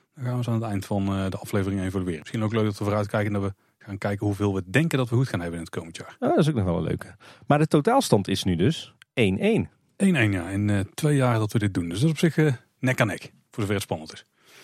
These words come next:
Speaker 2: Ik ben wel een klein beetje trots op het feit dat ik zo, eh, dicht bij de bezoekersaantallen
Speaker 1: Ja,
Speaker 2: zat.
Speaker 1: dat heb je echt heel
Speaker 2: Goed,
Speaker 1: goed
Speaker 2: eh,
Speaker 1: gedaan.
Speaker 2: goed
Speaker 1: Ja.
Speaker 2: aangevuld.
Speaker 1: Dus als we gaan kijken wie de beste voorspeller onder de luisteraars was, dan was het nipt Kevin van der Weijden.
Speaker 2: Hey, dat is een,
Speaker 1: Bekend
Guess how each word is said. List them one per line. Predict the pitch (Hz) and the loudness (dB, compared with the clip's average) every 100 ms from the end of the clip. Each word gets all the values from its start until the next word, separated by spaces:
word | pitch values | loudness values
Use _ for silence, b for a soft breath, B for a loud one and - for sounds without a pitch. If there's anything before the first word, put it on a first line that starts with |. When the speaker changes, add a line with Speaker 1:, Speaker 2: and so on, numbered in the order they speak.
| B B | B B
Speaker 2:
Ik | |
ben | - | -6
wel | 80 | -6
een | - | 0
klein | - | 2
beetje | 196 180 | 2 0
trots | - 160 - | 0 0 0
op | |
het | 139 | 0
feit | - 110 | 2 2
dat | 107 107 | 2 -2
ik | - | 0
zo, | 101 98 | 2 2
eh, | 95 | 2
dicht | 104 107 | 2 2
bij | 95 90 | 2 2
de | |
bezoekersaantallen | 92 98 101 - 85 - - 95 | 0 0 -2 -4 -4 -2 -2 2
Speaker 1:
Ja, | 110 143 | 2 2
Speaker 2:
zat. | |
Speaker 1:
dat | 127 131 131 | 2 2 0
heb | 135 | 0
je | 135 | 0
echt | 131 - | -2 2
heel | - | 2
Speaker 2:
Goed, | |
Speaker 1:
goed | 202 | 4
Speaker 2:
eh, | 131 | 2
Speaker 1:
gedaan. | 87 | 0
Speaker 2:
goed | 190 | 2
Speaker 1:
Ja. | |
Speaker 2:
aangevuld. | - 90 82 76 - B B B B | 2 0 -2 -8 -14 B B B B
Speaker 1:
Dus | 123 | 0
als | 127 | 2
we | 131 | 2
gaan | 131 | 2
kijken | 135 123 117 | 2 2 0
wie | |
de | 110 | 0
beste | 95 156 139 | 0 2 0
voorspeller | 123 - 123 | 0 0 0
onder | 123 113 | 2 0
de | 98 | 2
luisteraars | 113 160 - 98 | 0 0 0 0
was, | 101 107 | 0 0
dan | 110 | 2
was | 107 | 0
het | 101 - | 0 2
nipt | 143 190 - - | 2 0 -6 -10
Kevin | - 147 123 | -2 0 2
van | 110 107 | 2 2
der | |
Weijden. | 156 180 117 - _ - | 4 4 2 -2 _ 0
Speaker 2:
Hey, | 104 170 123 98 85 | 4 4 4 2 0
dat | 85 107 | 0 0
is | |
een, | 92 | 2
Speaker 1:
Bekend | 87 | 2